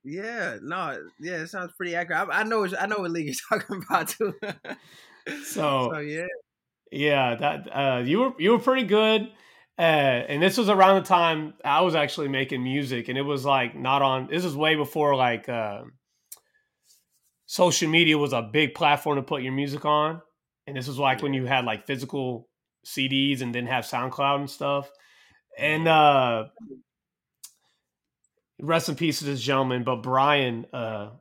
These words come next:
Speaker 2: that worked at Center
Speaker 1: Yeah.
Speaker 2: Park, rest in peace to that
Speaker 1: Yeah.
Speaker 2: lovely gentleman.
Speaker 1: Brian
Speaker 2: It
Speaker 1: Witherspoon,
Speaker 2: still hurts
Speaker 1: yeah.
Speaker 2: my heart to this day. Uh, but he
Speaker 1: Yeah,
Speaker 2: told
Speaker 1: yeah.
Speaker 2: me, he's like, "Hey, I heard you rap." And I was like, "Yeah, I do." But I, you know, I'm kinda, I honestly was shy about it unless you were in my inner circle, then you knew.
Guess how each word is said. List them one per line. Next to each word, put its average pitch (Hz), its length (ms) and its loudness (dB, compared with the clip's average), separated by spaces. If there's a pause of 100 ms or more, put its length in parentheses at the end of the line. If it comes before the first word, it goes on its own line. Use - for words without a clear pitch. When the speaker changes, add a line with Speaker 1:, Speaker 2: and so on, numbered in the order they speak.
(240)
Speaker 2:
that 123 220 -8
worked 135 240 -2
at 123 100 -6
Center 131 220 -6
Speaker 1:
Yeah. 120 60 -6
Speaker 2:
Park, 147 460 0 (300)
rest 123 200 -10
in 123 80 -8
peace 127 220 -6
to 127 60 -6
that 120 140 -6
Speaker 1:
Yeah. 120 80 -4
Speaker 2:
lovely 117 220 -6
gentleman. 110 440 -8 (300)
Speaker 1:
Brian 127 200 -14
Speaker 2:
It 127 80 -10
Speaker 1:
Witherspoon, 131 340 -14
Speaker 2:
still 143 180 -2
hurts 135 200 -2
Speaker 1:
yeah. 123 60 -8
Speaker 2:
my 123 80 -2
heart 127 180 -2
to 131 80 -10
this 117 180 -10
day. 113 300 -8 (560)
Uh, 131 240 0
but 127 120 -2
he 160 80 2
Speaker 1:
Yeah, 139 60 -2
Speaker 2:
told 175 220 2
Speaker 1:
yeah. 208 80 0
Speaker 2:
me, 175 80 4
he's 160 160 0
like, 147 160 0
"Hey, 220 180 4
I 165 60 2
heard 190 180 0
you 147 80 -6
rap." 175 420 2
And 139 120 -6
I - 20 -2
was 139 180 -4
like, 135 220 0
"Yeah, 185 180 8
I 147 60 4
do." 156 280 2
But 120 160 -8
I, 120 160 -4
you 139 100 -6
know, 117 100 -6
I'm 120 160 -6
kinda, 120 320 -4 (200)
I 185 200 8
honestly 190 240 2
was 165 120 -2
shy 170 240 6
about 156 260 6
it 131 80 -2
unless 139 340 -2
you 147 60 -2
were 135 80 0
in 131 140 -2
my 123 180 -2
inner 120 140 -4
circle, 131 360 -6
then 117 180 -8
you 113 80 -8
knew. 117 300 -6